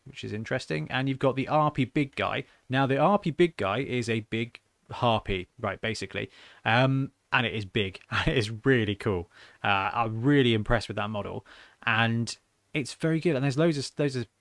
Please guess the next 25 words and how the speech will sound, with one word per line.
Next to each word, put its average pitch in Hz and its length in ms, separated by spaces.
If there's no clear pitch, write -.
like, 110 380
bits - 180
and 123 80
bobs 127 220
added 120 200
to 127 120
it. 113 40
There's 113 140
a 117 40
Medusa 113 440
star 113 300
player. 131 560
It 120 140
comes 135 260
with 101 120
a - 40
cheerleader, 127 920
a 98 240
coach, - 540
um, 101 480
Nemesis 120 440
referee, 120 560
Elio 120 280
bodyguard, 117 800
uh, 104 300